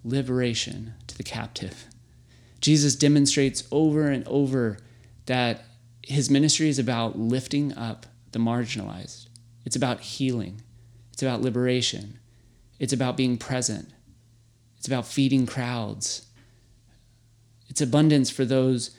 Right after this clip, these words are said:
who do not have abundance. In Luke six, in the Sermon on the Plain, Jesus opens up by saying, "Blessed are you who are poor. Blessed are you who hunger.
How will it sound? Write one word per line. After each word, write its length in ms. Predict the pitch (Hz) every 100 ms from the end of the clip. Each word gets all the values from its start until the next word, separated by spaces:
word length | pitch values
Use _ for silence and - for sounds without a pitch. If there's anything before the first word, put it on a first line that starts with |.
| - _
who 120 | - 135
do 180 | 135
not 240 | 135 135 131
have 600 | - 135 131 127 117 - _ _ _ _ _
abundance. 720 | 120 135 123 107 - - - _ _ _ _ _ _ _ _ _ _ _ _ _
In 140 | - 160
Luke 180 | 165 156
six, 520 | - 147 - - - - _ _
in 380 | - 135 135 135
the 80 | 131
Sermon 300 | 131 139 139
on 60 | 127
the 60 |
Plain, 320 | 117 135 123
Jesus 320 | 113 123 120 -
opens 340 | 131 127 127 120
up 280 | 117 117 - _ _ _ _
by 120 | 123
saying, 400 | 123 127 117 110 - - - -
"Blessed 440 | 131 143 147 151
are 80 | 139
you 220 | 127 123
who 100 | 123
are 160 | 117 110
poor. 540 | - - 113 98 117 - _ _ _ _
Blessed 300 | 143 147 143
are 120 | 135
you 260 | 127 131
who 180 | 117 120
hunger. 540 | 110 123 117 110 104